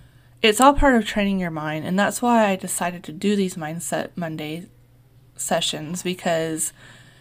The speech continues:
it takes longer than just a day to train your mind the way you really would prefer to be. When it comes to discipline,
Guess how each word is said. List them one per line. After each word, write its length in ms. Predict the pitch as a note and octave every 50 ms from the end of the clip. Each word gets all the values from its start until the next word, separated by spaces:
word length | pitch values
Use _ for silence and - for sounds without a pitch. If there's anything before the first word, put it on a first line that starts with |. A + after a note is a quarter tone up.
| - - - - - - - - -
it 160 | A3+ A3+ -
takes 360 | - - A#3+ A3+ G3 F#3+ F#3+
longer 280 | G3+ F#3+ F#3 F3+ F3 F3
than 160 | F3 F3 E3+
just 280 | E3+ E3+ E3+ - - -
a 40 | D#3+
day 280 | E3 E3 D#3+ D#3+ D#3
to 100 | D#3+ D#3+
train 300 | D#3+ - - F3 E3+ E3+
your 100 | E3+ E3+
mind 540 | D#3+ D#3 D#3 D#3 D3+ D#3 D#3+ D#3+ D#3+ D#3 - -
the 220 | - - - F3+
way 160 | E3+ F3+ E3+
you 260 | E3+ E3+ F3 F3+ F3 E3+
really 540 | E3 - - F3+ G3 A3+ A3+ G#3 G3 E3+ E3
would 380 | D#3 D#3+ E3 E3 D#3+ - -
prefer 480 | - - F3+ E3 - D#3+ C#3+ D2 B1+ -
to 100 | - E3
be. 380 | D#3+ D#3+ D#3+ D#3 D#3+ E3 F3 E3+ - - - - - - - _ - - - - - - - - - - - - - - - - - - - - - - - - - - - -
When 200 | A#3+ B3+ C4 C4
it 140 | B3 -
comes 260 | - C4+ C#4+ C#4+ C#4 -
to 160 | - B3+ A3
discipline, 840 | G#3+ G#3+ A3+ A#3 - - C4+ C#4 - C#4 C4 C4 C4 C4 B3+ B3 -